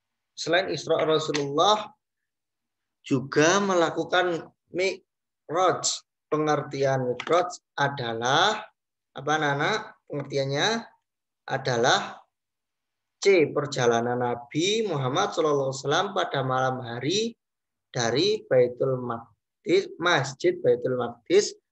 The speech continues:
ke Sidratul Muntaha. C, ya, yang benar nomor sembilan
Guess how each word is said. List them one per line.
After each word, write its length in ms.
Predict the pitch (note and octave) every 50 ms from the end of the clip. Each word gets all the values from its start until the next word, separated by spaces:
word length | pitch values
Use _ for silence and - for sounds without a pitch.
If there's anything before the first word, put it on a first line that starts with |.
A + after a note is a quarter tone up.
| _ _ _
ke 320 | - E3 F#3 G#3 A3 A3+ - - - _ _ _ _ _
Sidratul 800 | - - D#3 D3 C#3 C3+ A#2 A2+ A#2 - - F3 G3 A3+ - - - _ _ _ _ _ _ _ _ _ _ _ _ _ _ _ _ _ -
Muntaha. 1200 | C#3+ C#3+ E3+ F#3+ A3 A#3 A#3 - _ - - A2+ A2 A2 A2 A2 A2 G#2+ G#2+ G#2+ G#2 G#2 G#2 G#2 G#2+ - - _ _ _ _ -
C, 240 | - B2+ B2+ B2 B2+
ya, 240 | C3+ E3 G#3 A3+ G#3
yang 160 | F3+ D3+ C3+
benar 160 | C3 C3 C3+
nomor 240 | C3+ C#3 C3+ C3 C3
sembilan 340 | B2+ C3 B2+ B2 B2 A#2+